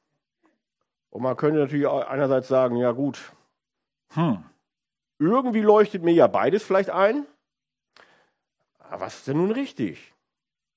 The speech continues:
Soll ich, soll ich denn da was verändern? Soll ich mich ändern? Wer macht da die Arbeit sozusagen?“ Ich würde noch mal eine andere Koryphäe, die diesen Bereich betrachtet, mit euch heranziehen,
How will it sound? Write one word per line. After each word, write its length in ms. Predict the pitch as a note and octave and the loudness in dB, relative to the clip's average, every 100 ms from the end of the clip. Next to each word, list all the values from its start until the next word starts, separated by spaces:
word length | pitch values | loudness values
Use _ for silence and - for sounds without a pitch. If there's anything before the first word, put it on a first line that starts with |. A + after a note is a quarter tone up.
| _ _ _ _ _ _ _ _ _ _ | _ _ _ _ _ _ _ _ _ _
Soll 160 | A2 C#3 | -8 -8
ich, 200 | D3 - | -8 -14
soll 280 | - A2 D#3 | -12 -4 -2
ich 80 | G#3 | -2
denn 120 | F3+ | -2
da 120 | F3+ | 0
was 160 | E3 E3 | 0 -2
verändern? 540 | D3+ D3 E3 E3 D#3+ | -4 -2 -2 0 -2
Soll 260 | A#2+ C#3+ G3+ | 0 0 0
ich 120 | - | 0
mich 260 | F#3 F#3 D#3+ | -2 -2 -2
ändern? 640 | F#3 F#3 F3+ F#3 F#3 E3+ - - _ - D#2 B2 C3 C3+ B2+ B2+ B2+ C3+ | -2 2 2 0 -2 -8 -16 -20 _ -20 -20 -18 -16 -16 -16 -18 -12 -2
Wer 160 | D3+ | 0
macht 220 | D3+ D3+ | 0 0
da 60 | C#3+ | -2
die 140 | C#3 | 0
Arbeit 360 | C#3+ D#3+ F3+ F3 | 2 2 2 0
sozusagen?“ 640 | F3+ - E3 D#3+ D#3 F3 F3 - - - _ | -6 -12 -4 0 0 -2 -8 -18 -20 -20 _
Ich 180 | C#3 C#3 | -8 0
würde 180 | D#3 E3 | 2 4
noch 160 | E3+ | 2
mal 100 | E3 | 4
eine 320 | D#3 D3 C#3+ C3+ | 4 4 4 2
andere 260 | E3+ F3 | 0 -2
Koryphäe, 680 | - E3+ E3 F3 E3+ E3+ D#3 | -4 -4 -2 2 4 4 2
die 180 | D3 D#3+ | -6 -10
diesen 460 | D3+ D#3 D3+ D3 C#3 | -10 -4 -2 0 0
Bereich 360 | C#3 C#3 D#3 | 0 0 -2
betrachtet, 600 | D#3+ - C#3+ C#3+ - D3+ - - | -4 -8 -6 -6 -6 -8 -10 -20
mit 380 | - - C3 C3+ | -18 -10 -8 -6
euch 220 | C3 D3 | -4 -4
heranziehen, 680 | C#3+ A#2+ D#3 - F3 F#3 B3 | -4 -4 -6 -6 -6 -6 -8